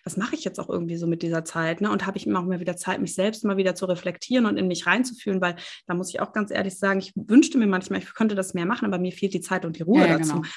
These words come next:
Speaker 1: Ich kann das nicht mal eben eine halbe Stunde abends auf dem Sofa. Und das ist dann auch so, wo ich so denke, wenn ich da jetzt reinfühle, dann ist es so tiefgängig, dass ich da eigentlich Zeit brauche, um dann noch länger darüber nachzudenken, ne? Und das ist ja auch,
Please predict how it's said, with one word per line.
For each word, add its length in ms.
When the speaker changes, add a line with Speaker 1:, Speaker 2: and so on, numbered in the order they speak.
Speaker 1:
Ich 140
kann 120
das 100
nicht 140
mal 120
eben 140
eine 140
halbe 200
Stunde 280
abends 260
auf 80
dem 100
Sofa. 260
Und 60
das 180
ist 100
dann 100
auch 80
so, 160
wo 40
ich 100
so 80
denke, 280
wenn 100
ich 100
da 100
jetzt 260
reinfühle, 640
dann 120
ist 160
es 160
so 140
tiefgängig, 760
dass 140
ich 280
da 300
eigentlich 400
Zeit 220
brauche, 300
um 160
dann 120
noch 120
länger 220
darüber 220
nachzudenken, 640
ne? 160
Und 140
das 140
ist 140
ja 140
auch, 180